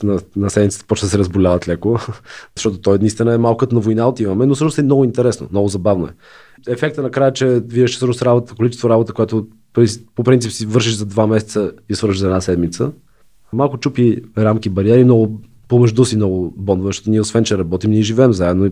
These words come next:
ядем заедно, къпем, къпем се в басейна заедно, караме А Т В-тата заедно, се-, то малко всичко правим заедно. Абе, искрено да, като, като видиш колегата ти или, или този, който ти си му мениджър, не да бъде, нали, как си, ама малко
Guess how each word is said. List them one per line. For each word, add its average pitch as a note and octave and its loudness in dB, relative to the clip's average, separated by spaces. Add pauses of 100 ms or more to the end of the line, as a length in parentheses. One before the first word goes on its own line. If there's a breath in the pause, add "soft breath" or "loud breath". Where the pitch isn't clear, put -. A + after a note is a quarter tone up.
ядем G#2 2
заедно, G2 0 (640 loud breath)
къпем, A#2+ 4 (140)
къпем B2+ 2
се B2 0
в - 2
басейна A#2+ 2
заедно, G#2+ 2
караме A2+ 2
А A2+ 4
Т A2+ 0
В-тата G#2+ 0
заедно, G2+ 0
се-, B2 -2
то A#2+ -2
малко A#2+ 0
всичко - -4
правим F#2+ -2
заедно. F2 -4 (560)
Абе, B2+ 2
искрено F#3 4
да, C3+ 0
като, B2 -4 (460)
като A2+ -6
видиш E3 4
колегата D#3+ 0
ти D#3 2 (200)
или, A#2+ 2 (180)
или A2 -4 (340)
този, A2+ 2
който A2 0
ти A2+ -2
си G#2+ 0
му G2+ 0
мениджър, G#2+ 2 (600 soft breath)
не A#2+ 0
да E3 4
бъде, D#3 4
нали, C#3 0
как C#3+ -2
си, C#3 -4
ама B2+ 0
малко B2 0